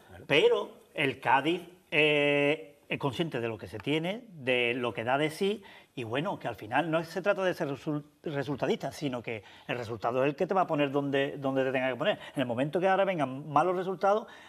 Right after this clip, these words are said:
Speaker 2: el entrenador tiene las horas contadas. No este entrenador, todos los entrenadores, juegue bien o juegue mal. Si el resultado no, no va bien,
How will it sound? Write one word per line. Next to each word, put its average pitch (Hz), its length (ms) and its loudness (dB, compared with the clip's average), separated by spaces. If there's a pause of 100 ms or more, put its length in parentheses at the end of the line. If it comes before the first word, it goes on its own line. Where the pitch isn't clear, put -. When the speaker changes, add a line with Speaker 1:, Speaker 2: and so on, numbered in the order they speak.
Speaker 2:
el 135 140 2
entrenador 117 360 -2
tiene 147 160 0
las 190 100 4
horas 185 160 2
contadas. 139 320 4
No 160 160 6
este 226 140 2
entrenador, 190 460 2
todos 185 280 6
los 170 100 6
entrenadores, 170 540 2
juegue 151 280 2
bien 196 180 2
o 175 80 2
juegue 185 180 2
mal. 143 220 0 (320)
Si - 120 -4
el 127 100 0
resultado 127 540 2
no, 151 300 6
no 151 160 6
va 180 140 6
bien, 233 260 -2